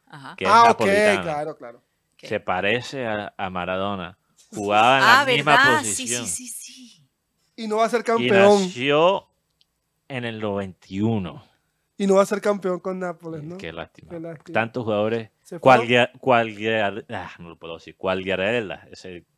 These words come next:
Speaker 2: apellido me cuesta trabajo, no sé por qué. Napolitano que, no, mañana les cuento.
Speaker 3: No,
Speaker 2: Muy
Speaker 3: pero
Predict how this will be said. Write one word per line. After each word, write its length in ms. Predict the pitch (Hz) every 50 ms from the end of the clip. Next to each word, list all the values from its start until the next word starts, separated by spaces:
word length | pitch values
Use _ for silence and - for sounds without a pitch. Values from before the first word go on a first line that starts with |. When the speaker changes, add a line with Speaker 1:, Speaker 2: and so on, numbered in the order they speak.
| _ _
Speaker 2:
apellido 320 | - - 80 82 85 87 85
me 80 | 85
cuesta 260 | 80 _ _ - - -
trabajo, 260 | - 85 90 95 90
no 100 | 92 -
sé 100 | _ _
por 160 | - - _
qué. 100 | _ _ _ _ _ _ _ _ _ _ _ _ _ _ _ -
Napolitano 680 | 95 90 82 - 90 82 82 78 - 87 92 101 101 92
que, 460 | - - 85 80 80 80 76 73 - _ _ _ _ _ _ _ _ _ _ _ _ _
no, 260 | - - 98 92 90
mañana 380 | 90 87 85 85 90 90 90 85
les 100 | 82 _
cuento. 300 | - - - _ _ _ -
Speaker 3:
No, 120 | 202 180
Speaker 2:
Muy 140 | 110 117 117
Speaker 3:
pero 120 | - 185